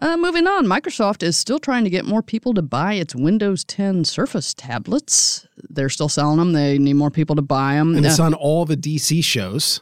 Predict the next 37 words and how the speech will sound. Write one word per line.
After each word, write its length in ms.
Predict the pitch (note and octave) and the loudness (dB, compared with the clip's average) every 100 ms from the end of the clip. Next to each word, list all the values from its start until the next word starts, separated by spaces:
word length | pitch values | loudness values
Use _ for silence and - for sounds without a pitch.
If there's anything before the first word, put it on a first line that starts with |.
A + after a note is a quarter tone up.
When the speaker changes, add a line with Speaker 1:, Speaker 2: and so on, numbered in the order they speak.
| _ | _
Speaker 1:
Yeah, 380 | G3 C4+ F3+ D#3+ | 2 2 2 -2
and, 420 | B2+ D#3 E3 D#3+ | -2 -2 0 2
Speaker 2:
Oh, 40 | |
Speaker 1:
and 160 | E3+ E3 | 2 2
Speaker 2:
<laughs> 20 | |
you 60 | E3 | 0
know, 80 | |
The 240 | - C#3+ E3+ | 0 2 2
Speaker 1:
A 20 | |
B 140 | D#3+ | 4
C. 80 | D#3+ | 2
Speaker 2:
Flash 540 | G#3 G3 F3 D3 C3+ C#3 | 4 4 4 2 0 -2
and 360 | A#2+ A#2 A2 A2 | -4 -4 -6 -6
Arrow. 540 | C3 C3+ C3+ C3 C3+ | -4 -2 -2 -2 0
Speaker 1:
Yeah, 360 | F3 F#3 F#3+ F3+ | 2 2 2 0
the 160 | D#3+ F3 | 0 0
only 140 | F#3+ | 0
time 200 | - F3+ | 0 0
I 20 | E3+ | 0
really 220 | D#3+ C3+ | 0 0
saw 160 | E3 | 0
them 100 | D#3+ | 0
in 80 | C#3 | 0
use 180 | C#3+ F3+ | 0 -2
was 140 | A#2+ | -4
on 140 | B2 A#2 | -4 -4
Scandal, 480 | - G#3 C#3 C#3 C3 | -2 -2 -2 -2 -2
and 100 | B2 | 0
now 60 | |
Speaker 2:
Yeah. 180 | B3 D#3 | 0 0
Speaker 1:
it's, 160 | - - | -2 -4
uh, 280 | C3 C3 A#2 - | -4 -4 -8 -8
Speaker 2:
Yeah, 60 | |
Speaker 1:
been, 140 | A#2 C#3 | -4 -2
Speaker 2:
exactly. 240 | C3 - | -4 -6
Speaker 1:
been 140 | C3 B2+ | -4 -4
retired. 400 | B2+ C3+ C3+ | -4 -4 -4